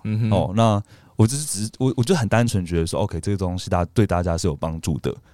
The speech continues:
Speaker 2: 好，所以我去做这样的分享。可是我觉得刚开始在 Discord 的时候，其实每个人的立场不太一样。
Speaker 1: 嗯。
Speaker 2: 哦，有些人会觉得说，“干，我就是买这箱路进来的，我他妈为什么我还要，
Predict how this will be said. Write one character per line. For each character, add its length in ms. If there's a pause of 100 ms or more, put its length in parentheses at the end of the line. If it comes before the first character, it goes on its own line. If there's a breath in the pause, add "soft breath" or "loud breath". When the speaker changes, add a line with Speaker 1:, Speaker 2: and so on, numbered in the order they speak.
(140 soft breath)
Speaker 2:
好， 180
所 140
以 40
我 60
去 100
做 180
这 80
样 80
的 80
分 220
享。 180
可 120
是 80
我 100
觉 140
得 120 (320 loud breath)
刚 180
开 140
始 100
在 140
Discord 420
的 40
时 100
候， 60
其 140
实 100
每 160
个 100
人 80
的 80
立 200
场 200
不 80
太 220
一 80
样。 180 (140)
Speaker 1:
嗯。 260
Speaker 2:
哦， 140
有 100
些 100
人 60
会 80
觉 140
得 80
说 360 (280 soft breath)
，“干， 180
我 80
就 140
是 80
买 160
这 120
箱 200
路 100
进 200
来 180
的， 160
我 100
他 140
妈 160
为 100
什 80
么 60
我 140
还 120
要， 200